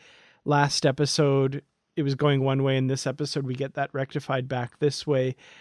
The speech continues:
which is, you know, good to see. I kind of expected that arc to play out a little longer, and I'm sure she'll still have some mixed feelings and, and, you know, barriers to, uh, her ultimate goal and stuff.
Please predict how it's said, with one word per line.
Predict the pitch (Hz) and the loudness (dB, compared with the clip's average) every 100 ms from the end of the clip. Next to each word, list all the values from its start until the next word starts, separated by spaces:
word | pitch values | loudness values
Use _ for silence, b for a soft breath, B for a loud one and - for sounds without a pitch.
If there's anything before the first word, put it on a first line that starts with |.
| B B | B B
which | - 196 202 | -4 0 2
is, | 185 - | 2 2
you | 196 | 2
know, | 180 | 4
good | 165 180 165 | 4 2 2
to | |
see. | 170 185 | 2 4
I | 151 | 2
kind | - 175 | 2 0
of | 160 | 2
expected | 160 - - 151 - 151 139 | 0 -4 -2 -2 0 -2 0
that | 147 131 - - | -2 -2 -2 -2
arc | 135 - | -2 -2
to | - | -8
play | 135 143 135 | -6 -2 -2
out | 131 | 0
a | 131 | -2
little | 135 120 | -2 -4
longer, | 120 135 156 185 | -4 -4 0 2
and | 170 | 2
I'm | 156 | 0
sure | - 185 | 0 0
she'll | - 156 | 0 -2
still | - - 147 135 | -2 2 2 4
have | 139 131 127 127 - | 2 2 0 -2 -8
some | - - 131 117 113 B B B | -6 -2 0 -2 -4 B B B
mixed | 151 139 - - | -2 -2 -4 -2
feelings | 151 143 139 127 127 139 | 2 2 2 0 -2 -4
and, | 131 | -6
and, | 143 123 113 113 - | -4 -4 -4 -6 -12
you | - 135 | -6 -6
know, | 113 107 _ 151 | -6 -10 _ 2
barriers | 143 147 139 131 127 - | 4 6 4 4 0 -4
to, | - 139 127 123 117 | -6 -2 0 0 0
uh, | 110 110 139 - _ - 156 - | -2 -6 -8 -12 _ -12 -12 -6
her | 151 151 | 0 2
ultimate | 139 139 135 123 135 | 2 2 -2 -4 -2
goal | 147 147 135 | 0 2 0
and | 123 | -4
stuff. | - 117 117 | -6 -6 -8